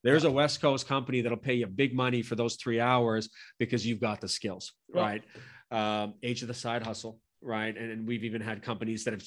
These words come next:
Speaker 1: connected with the West Coast company and then have transitioned over there full time because they found their favorite perfect solution, right? The perfect customer and the perfect product that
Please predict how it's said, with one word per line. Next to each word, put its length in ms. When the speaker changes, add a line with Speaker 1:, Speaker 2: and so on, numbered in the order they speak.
Speaker 1:
connected 320
with 160
the 60
West 260
Coast 220
company 340
and 80
then 80
have 80
transitioned 500
over 140
there 160
full 180
time 260
because 200
they 100
found 320
their 120
favorite 400
perfect 500
solution, 640
right? 260
The 60
perfect 400
customer 400
and 80
the 40
perfect 360
product 480
that 280